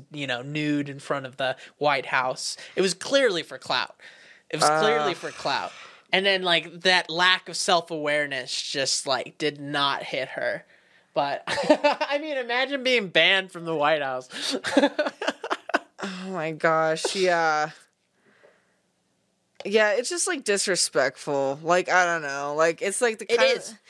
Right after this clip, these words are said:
Speaker 2: it's the same thing as, like, if you were to dress up in a bikini and, like, go in front of the White House. That's also weird and a little too much.
Speaker 1: Also, one thousand percent,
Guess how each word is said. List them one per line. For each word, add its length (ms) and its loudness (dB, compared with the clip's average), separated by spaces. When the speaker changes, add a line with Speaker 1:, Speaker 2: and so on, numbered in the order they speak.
Speaker 2:
it's 100 0
the 80 2
same 240 2
thing 140 -2
as, 100 -2
like, 180 2
if 140 -8
you 80 -4
were 140 2
to 80 -6
dress 260 -2
up 140 -6
in 80 -2
a 60 0
bikini 600 -2
and, 120 -2
like, 260 -2
go 220 4
in 120 -8
front 300 -4
of 80 -10
the 80 -2
White 260 2
House. 260 0
That's 260 0
also 360 2
weird 640 0
and 140 -6
a 60 -2
little 260 0
too 220 -6
much. 560 -2
Speaker 1:
Also, 320 4
one 400 -4
thousand 500 2
percent, 580 0